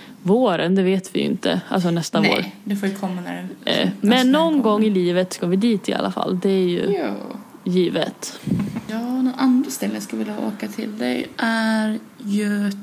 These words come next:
Speaker 2: till, eh, Storvik. De har ju någon så här, eh, självplockt på tomat och typ. Sen har de något ställe som säljer typ så här, eh, så att på sommaren som öppnar de typ som en, eh,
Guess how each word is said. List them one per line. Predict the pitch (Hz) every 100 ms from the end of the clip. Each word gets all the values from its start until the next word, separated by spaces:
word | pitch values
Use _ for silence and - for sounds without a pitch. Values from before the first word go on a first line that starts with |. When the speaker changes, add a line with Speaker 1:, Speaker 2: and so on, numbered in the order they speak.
| -
Speaker 2:
till, | - - 196 190 - - - - - - -
eh, | 208 202 202 - - - - -
Storvik. | - - - 370 214 - - 220
De | 220 226
har | 247 247
ju | 233 226
någon | 220
så | 220
här, | 208 202 202 196 190
eh, | 196 - - - - - _ _
självplockt | - - 226 220 202 - - 220 - - -
på | -
tomat | 202 214 214 220 220 214 -
och | 208
typ. | 208 196 202
Sen | - 220
har | 240
de | 220
något | 202
ställe | - 214 208
som | 208
säljer | 202 220 202
typ | 202 190
så | -
här, | 185 196 - - - - - - - -
eh, | -
så | - 196
att | 202 202
på |
sommaren | 202 254 247 294
som | 202 -
öppnar | 220 208 - 233
de | 202
typ | 202 196
som | - 196
en, | 190 190 190
eh, | 190 95